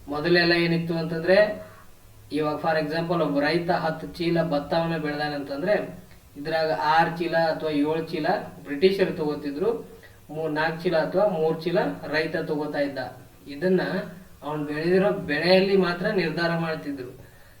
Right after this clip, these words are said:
So ಇವಾಗ, ಇವಾಗ ಧಾನ್ಯದ ಬದಲಾಗಿ ಹಣಕಾಸನ್ನ ಕೊಡುವುದು ಅಂತ ಅಂದ ತಕ್ಷಣ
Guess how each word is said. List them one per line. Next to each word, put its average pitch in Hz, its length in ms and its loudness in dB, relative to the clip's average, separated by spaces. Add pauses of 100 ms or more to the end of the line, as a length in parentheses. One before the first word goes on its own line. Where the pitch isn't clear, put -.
(120)
So 214 160 0
ಇವಾಗ, 196 320 8 (1500)
ಇವಾಗ 165 300 0
ಧಾನ್ಯದ 180 380 8
ಬದಲಾಗಿ 170 480 4
ಹಣಕಾಸನ್ನ 165 720 0
ಕೊಡುವುದು 151 480 -2
ಅಂತ 143 220 -6
ಅಂದ 139 200 -6
ತಕ್ಷಣ 151 300 -4